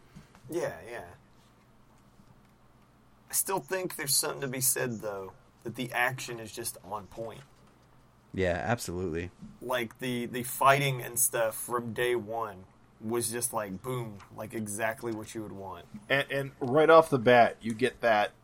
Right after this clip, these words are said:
Speaker 3: turn the, you get that setup, page turn, devastation, where a-,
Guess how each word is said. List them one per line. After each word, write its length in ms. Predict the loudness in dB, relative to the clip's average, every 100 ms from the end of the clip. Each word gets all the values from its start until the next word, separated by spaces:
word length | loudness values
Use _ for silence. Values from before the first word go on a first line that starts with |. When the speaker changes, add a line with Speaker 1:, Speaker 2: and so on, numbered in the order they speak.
| -20 -20 -12
Speaker 3:
turn 280 | 4 6 8
the, 100 | 6 2 -6 -20 -20 4
you 80 | 8
get 120 | 12
that 280 | 12 10 8
setup, 480 | 6 10 12 10 6 -8 -20 -10
page 380 | 8 8 8 6
turn, 460 | 6 6 6 2 -2 -10 -20 -20 0
devastation, 840 | 10 10 10 6 6 6 2 -6 -8 -20 -14
where 400 | 4 6 8 6 2 2
a-, 100 | 0